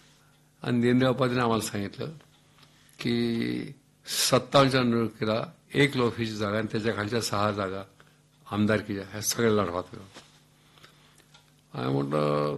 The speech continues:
"तुमच्या सभेला आम्ही इतक्या लोकांना बोललो तर आम्ही इथे चौघ जण आलोय आणि सहा आमदारकीची जागा आणि एक लोकसभेची जागा कसं काय जमणार? कसं काय शक्यता नाही? कसं शक्यता नाही?"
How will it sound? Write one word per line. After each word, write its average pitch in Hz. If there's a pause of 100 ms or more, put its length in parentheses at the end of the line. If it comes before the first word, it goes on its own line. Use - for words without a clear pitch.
(120)
"तुमच्या 123
सभेला 127
आम्ही 135
इतक्या 127
लोकांना 113
बोललो 104 (920)
तर -
आम्ही 117
इथे 120
चौघ 110
जण 95
आलोय 87 (960)
आणि 131 (200)
सहा 131
आमदारकीची 131
जागा 123
आणि 117
एक 120
लोकसभेची 117
जागा 113
कसं 139
काय -
जमणार? 107
कसं -
काय -
शक्यता -
नाही? 104 (100)
कसं 117
शक्यता 110
नाही?" 101